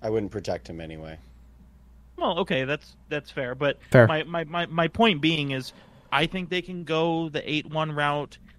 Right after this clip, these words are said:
Speaker 2: And even if they lose, like I said, they lose Burakovsky, Donskoi, Ni-, Nichushkin, there's going to be a, a wealth of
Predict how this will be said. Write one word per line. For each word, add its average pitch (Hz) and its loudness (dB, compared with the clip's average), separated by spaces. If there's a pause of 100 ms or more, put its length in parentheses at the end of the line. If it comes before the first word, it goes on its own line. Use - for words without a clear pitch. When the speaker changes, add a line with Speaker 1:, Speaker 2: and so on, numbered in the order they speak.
(200)
Speaker 2:
And 139 -2
even 226 -2
if 226 -2
they 170 0
lose, 147 -2
like 143 -6
I - -4
said, 127 -6
they 147 0
lose 156 0 (880)
Burakovsky, 139 2
Donskoi, 131 0
Ni-, 131 -4
Nichushkin, 135 -2 (840)
there's 151 4
going 220 4
to 180 4
be 151 2
a, 131 6
a 131 0
wealth 135 4
of 131 0